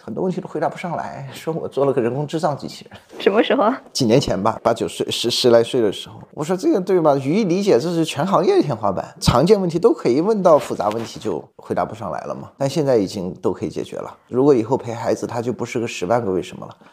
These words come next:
Speaker 2: 嗯。
Speaker 1: 他是个十亿个为什么呀？你问他什么问题，有什么好奇的，什么都可以问。反过来，你又可以根据这些问题去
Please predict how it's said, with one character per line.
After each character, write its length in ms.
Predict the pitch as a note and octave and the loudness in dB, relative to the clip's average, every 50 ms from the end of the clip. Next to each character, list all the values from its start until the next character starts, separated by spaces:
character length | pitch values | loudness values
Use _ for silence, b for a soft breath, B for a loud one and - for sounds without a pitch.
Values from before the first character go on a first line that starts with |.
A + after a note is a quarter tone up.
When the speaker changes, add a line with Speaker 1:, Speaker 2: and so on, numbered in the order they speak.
| B B | B B
Speaker 2:
嗯。 180 | C#4 C#4 C#4+ | -6 -4 -2
Speaker 1:
他 80 | C4+ - | -2 -2
是 140 | B2 - B2 | 0 0 0
个 80 | B2+ | 0
十 220 | B2 - - - G#2 | 0 -2 -2 -2 -2
亿 180 | B2+ C#3+ B2+ | 0 0 2
个 80 | A2+ G2+ | 2 2
为 140 | D#2 F2+ - | 2 0 -2
什 120 | - - - | -2 -6 -14
么 80 | - - | -16 -18
呀？ 60 | - - _ _ _ _ G#2+ | -20 -20 _ _ _ _ 0
你 80 | A2 | 2
问 140 | A#2 C3 C3 | 2 2 2
他 80 | B2+ B2+ | 0 -2
什 160 | - - G2 | -2 -2 -2
么 80 | A#2 C3 | -2 0
问 100 | C3 A#2+ | -2 -2
题， 240 | - - - - D2 - - - - | -4 -6 -6 -6 -6 -6 -8 -12 -12
有 180 | - - G2 | -6 -4 -2
什 140 | G#2 - G#2+ | -2 -2 -2
么 80 | D2 - | -4 -6
好 240 | - - - F#2+ F#2 | -2 0 0 0 0
奇 240 | - - - D#2 | 0 -6 -6 -4
的， 80 | D#2+ D#2+ | -2 -2
什 140 | - - B1+ | -4 -4 -4
么 40 | D2 | -2
都 120 | D#2+ F#2 | -2 -4
可 160 | - - - | -4 -6 -12
以 40 | - - | -14 -14
问。 80 | - - B B B B B B B | -16 -18 B B B B B B B
反 160 | - A2+ A#2+ | 0 2 4
过 80 | C#3 | 4
来， 120 | D#3 D#3 D3+ | 4 4 2
你 80 | C#3 | 2
又 100 | A#2+ B2+ | 0 -2
可 100 | B2 - | -2 -2
以 60 | C#3+ G#2+ | -4 -4
根 160 | C#3 C3 C3 | -4 -6 -6
据 140 | A#2+ B2+ - | -6 -6 -6
这 160 | - A#2 A2 | -6 -6 -6
些 260 | A2+ A#2+ B2 F#2 F#2 A2+ - _ | -6 -6 -6 -8 -8 -10 -10 _
问 180 | C3 C#3+ C3 G#2+ | 2 2 2 2
题 320 | - - - A#1+ A#1+ C2+ - | -2 -6 -6 -6 -6 -6 -6
去 360 | - - - A2 E2+ C2 B1 | -8 -4 -2 -2 -2 -2 -4